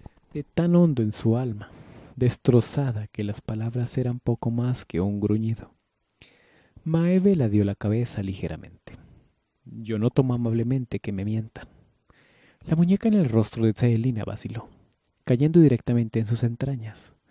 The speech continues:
La ayuda nunca había llegado a Terraza entre las hadas, desde Wendlin. Y todo porque, porque no tengo más tiempo que perder, dijo Maeve.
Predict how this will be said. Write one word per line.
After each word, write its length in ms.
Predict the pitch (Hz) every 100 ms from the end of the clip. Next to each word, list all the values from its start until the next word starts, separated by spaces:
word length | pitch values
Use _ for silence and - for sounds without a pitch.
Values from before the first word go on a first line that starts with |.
| _ _ _ _ _
La 260 | 143 139 131
ayuda 400 | 127 147 156 139
nunca 480 | 151 175 165 - 113
había 160 | 110
llegado 440 | 107 113 131 131 113
a 60 |
Terraza 460 | - 104 123 123 -
entre 180 | 104 104
las 200 | 113 -
hadas, 500 | 123 113 - - _ _ _ -
desde 380 | 104 - -
Wendlin. 640 | 101 123 131 - 127 113 110 _ _ _ _ _ _ _ _ _
Y 140 | 127
todo 240 | - 151
porque, 920 | 151 113 107 - 95 90 92 107 120 127 _ _ _ _ _ _ _ _ _ _ _
porque 1080 | - 135 123 - - 92 92 110 113 - _ _ _ _ _ _ _ _ _ _
no 80 | 123
tengo 160 | 143
más 140 | 151 143
tiempo 240 | 127 98
que 100 | 110
perder, 400 | 107 101 107 - - _ - - - _ _ _
dijo 240 | - 98 92
Maeve. 380 | 82 85 110